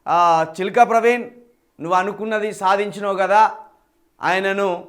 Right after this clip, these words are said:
కాంగ్రెస్ పార్టీ బహిష్కరించేలా సోషల్ మీడియా ద్వారా, YouTube ఛానల్ ద్వారా నువ్వు పోరాటం చేసినావు కదా" అని కొంతమంది మిత్రులు అంటున్నారు.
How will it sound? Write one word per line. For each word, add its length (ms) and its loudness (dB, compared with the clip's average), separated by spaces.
కాంగ్రెస్ 560 -2
పార్టీ 560 4
బహిష్కరించేలా 1120 -2
సోషల్ 480 0
మీడియా 320 2
ద్వారా, 580 4
YouTube 440 -6
ఛానల్ 400 -4
ద్వారా 440 2
నువ్వు 180 -8
పోరాటం 600 0
చేసినావు 360 -4
కదా" 420 4
అని 440 -6
కొంతమంది 460 -2
మిత్రులు 300 -8
అంటున్నారు. 420 -10